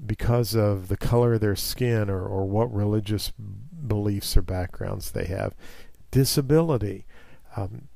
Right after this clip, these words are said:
parents who have children, small children, they need a place to rent. So know the information in Chapter nineteen. It's good information to know as a professional for your professional career, but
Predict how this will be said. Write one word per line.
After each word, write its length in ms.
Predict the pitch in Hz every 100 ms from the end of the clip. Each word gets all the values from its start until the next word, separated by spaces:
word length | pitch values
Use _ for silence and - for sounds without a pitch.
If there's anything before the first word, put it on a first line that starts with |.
| -
parents 600 | - 127 131 139 127 -
who 220 | - 127
have 260 | 139 135 -
children, 580 | - - 160 156 104 90
small 340 | - 117 113
children, 540 | 113 - 147 165 120 95
they 120 | 98
need 200 | 104 117
a 40 |
place 420 | - - 117 101 -
to 140 | 123
rent. 500 | 104 113 147 110 98 - - - -
So 440 | - - 151 143 123 - -
know 380 | 135 151 180 202
the 200 | 214 190
information 640 | 185 180 165 131 123 139
in 100 | 123
Chapter 420 | - 127 123 139
nineteen. 840 | 123 127 120 - - 131 123 123 107 - - -
It's 320 | 117 113 - - 131 107
good 240 | 104 151
information 680 | 160 151 147 135 135 - 120
to 60 | 110
know 280 | 113 117 113
as 160 | 101
a 60 | 98
professional 800 | - 101 - 139 135 - 151 151
for 200 | - 107
your 140 | 95
professional 640 | 87 104 - 120 117 - 131
career, 400 | - 131 131 127 - - - - - -
but 520 | 165 165 123 - 214